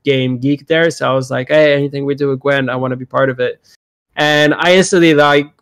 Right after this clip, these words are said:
got into that, and people saw that I was passionate about it. So they kind of pushed me to that way.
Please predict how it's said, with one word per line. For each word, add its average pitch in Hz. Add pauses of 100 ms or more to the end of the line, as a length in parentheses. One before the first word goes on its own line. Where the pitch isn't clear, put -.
(360)
got 156
into 156
that, 165
and 147
people 147
saw 143
that 139
I 139
was 139
passionate 139
about 160
it. 175
So 135
they 139
kind 135
of 135 (300)
pushed 151
me 151 (160)
to 147
that 143
way. 165